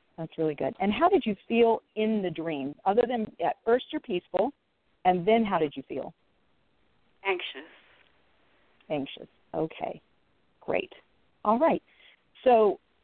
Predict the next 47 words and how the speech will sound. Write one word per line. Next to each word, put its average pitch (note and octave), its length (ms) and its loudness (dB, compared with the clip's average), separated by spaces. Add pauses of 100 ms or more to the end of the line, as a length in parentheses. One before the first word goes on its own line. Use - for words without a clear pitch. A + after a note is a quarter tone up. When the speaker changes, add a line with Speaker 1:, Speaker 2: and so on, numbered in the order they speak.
(400)
Speaker 1:
Denise, C4+ 280 -2 (120)
the, G3+ 260 4 (200)
you A3+ 140 -4
know, F#3 240 4 (520)
she, B3+ 200 -2 (920)
the A#3+ 80 2
dreamer, C#4+ 640 0 (640)
we A3 140 0
kind F4+ 220 -2
of F#4+ 60 -6 (180)
force B3 220 4 (120)
her A3 200 -4
into E3 800 0 (300)
creating G3+ 480 0
a D#3+ 60 -4 (120)
title. D3+ 340 0
And F#3+ 160 -4
this D4+ 160 0
is D#4 120 -4
very A3+ 160 4
important, F3 360 -2
and F#3 100 -4
it's - 160 -6 (120)
probably C4 480 0
one F3+ 240 -8
of E3 100 -2 (120)
the A#3 160 -2
most A3+ 280 -2
difficult E3+ 440 -6
parts D#3+ 320 -4
about, D3+ 240 0 (360)
um, D#3 240 -2
dream F3+ 200 0
interpretation, D3+ 580 -4
'cause E3 140 -4
your D#3+ 100 -2
brain G#3+ 300 2
wants F3 220 -8
to D3+ 60 -12
go D#3+ 120 -2
to D3+ 80 -2
all E3+ 160 -2
kinds D#3 280 -6
of D3+ 80 -12
places, D#3+ 440 -4
and D#3+ 140 -6
then, D#3+ 100 -2